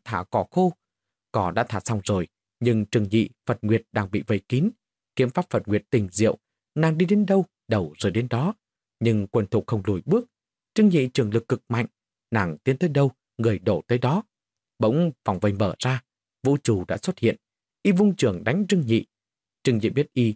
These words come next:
là một đại cao thủ bền thục, không dám coi thường, vội vận sức mà đỡ. Trừng Nhị là một đại cao thủ của phái Tản Viên. Nàng chỉ thua có Trần Đại Sinh, Lê Đạo Sinh, Đặng Thi Kế và Nguyễn Thành Công mà thôi, nên trường lực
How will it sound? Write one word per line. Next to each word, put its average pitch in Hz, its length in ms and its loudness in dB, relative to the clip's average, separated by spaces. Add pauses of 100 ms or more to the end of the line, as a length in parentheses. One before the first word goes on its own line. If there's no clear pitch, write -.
(100)
là 117 100 0
một 107 200 -2
đại 123 240 -4
cao 180 220 0
thủ 92 220 -2 (100)
bền 104 240 0
thục, 104 200 -2 (220)
không 107 220 -2
dám 135 180 -4
coi 123 220 -2
thường, 101 180 0 (300)
vội 110 140 2
vận 123 260 -2
sức - 180 -6
mà 95 160 -2
đỡ. 196 180 2 (640)
Trừng 117 180 2
Nhị 92 200 0
là 101 80 -2
một 101 100 -2
đại - 260 -2
cao 101 200 -2
thủ 90 240 -2 (140)
của 95 260 0
phái 160 120 -2
Tản 92 260 -4
Viên. 131 160 0 (440)
Nàng 170 260 2
chỉ 123 100 2
thua 185 160 0
có 226 200 -4
Trần 98 200 -2
Đại - 220 -4
Sinh, 156 200 0 (260)
Lê 104 160 2
Đạo 90 240 -4
Sinh, 113 180 0 (280)
Đặng 101 300 -2
Thi 107 180 0
Kế 147 240 -2 (260)
và 104 180 0
Nguyễn 107 200 0
Thành 104 160 -4
Công 135 220 0
mà 90 100 -4
thôi, 151 240 0 (520)
nên 110 280 2
trường 92 200 -2
lực 101 120 -2